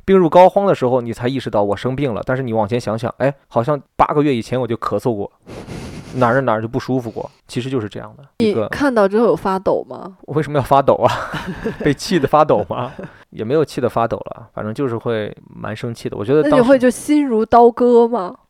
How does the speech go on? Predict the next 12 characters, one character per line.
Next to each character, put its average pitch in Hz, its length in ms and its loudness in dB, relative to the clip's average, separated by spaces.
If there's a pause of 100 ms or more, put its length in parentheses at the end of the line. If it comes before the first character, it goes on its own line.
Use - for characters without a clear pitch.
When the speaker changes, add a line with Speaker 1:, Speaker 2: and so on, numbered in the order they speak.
(240)
Speaker 1:
心 180 180 -2
里 147 40 0
会 143 80 2
不 143 120 -6
舒 139 200 -2
服。 - 240 -8
Speaker 2:
乱 254 220 4
箭 233 240 0
穿 214 240 -4
心。 226 440 -6
<laughs> - 40 -10 (3000)
Speaker 1:
嗯， 107 320 -18